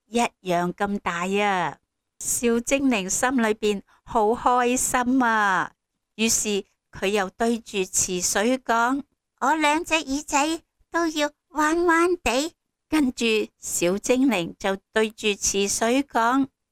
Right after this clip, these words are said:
我個鼻哥、嘴都要變成同正常人一樣。最後湖水反映出嚟，一個眉清目秀嘅男仔。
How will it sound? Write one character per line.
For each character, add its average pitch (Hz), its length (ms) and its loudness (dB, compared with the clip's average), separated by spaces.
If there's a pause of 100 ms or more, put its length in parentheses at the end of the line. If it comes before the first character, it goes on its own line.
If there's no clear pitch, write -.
(220)
我 269 120 2
個 330 200 0 (100)
鼻 269 380 0
哥、 359 360 2 (320)
嘴 285 420 0 (240)
都 349 140 2
要 339 200 0
變 311 260 2
成 240 260 0 (240)
同 240 280 -2
正 320 320 2
常 254 380 0
人 247 300 2
一 349 100 -6 (260)
樣。 262 520 2 (640)
最 254 220 2
後 214 360 0 (140)
湖 165 180 -2
水 185 260 -2
反 214 300 0
映 226 180 0
出 - 180 -8
嚟， 170 340 -6 (380)
一 262 180 -2
個 220 320 -2 (120)
眉 180 400 -2
清 262 280 -2
目 247 260 0
秀 214 540 -4
嘅 214 160 -2
男 185 320 -4
仔。 - 180 -4